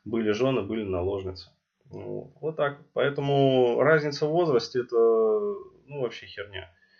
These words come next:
А, то есть это предлог. Вот. Суть в другом. Ну окей, э, да, вот небольшое дополнение. А, мы тут подумали,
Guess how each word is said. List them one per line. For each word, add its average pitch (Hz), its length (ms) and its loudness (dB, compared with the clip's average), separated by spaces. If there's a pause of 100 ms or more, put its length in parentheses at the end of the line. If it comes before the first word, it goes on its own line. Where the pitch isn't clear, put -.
(420)
А, 50 340 -8
то - 180 -10
есть - 460 -18
это - 160 -20
предлог. 107 540 -2 (400)
Вот. - 400 -14 (180)
Суть 123 260 -4
в 104 80 -16
другом. 95 380 -16 (2750)
Ну 151 120 -2
окей, 139 400 -2
э, 104 160 -6
да, 120 240 4
вот 101 160 0
небольшое 117 440 0
дополнение. 139 640 0
А, 87 960 -8
мы 110 140 -12
тут 104 220 -20
подумали, 110 540 -6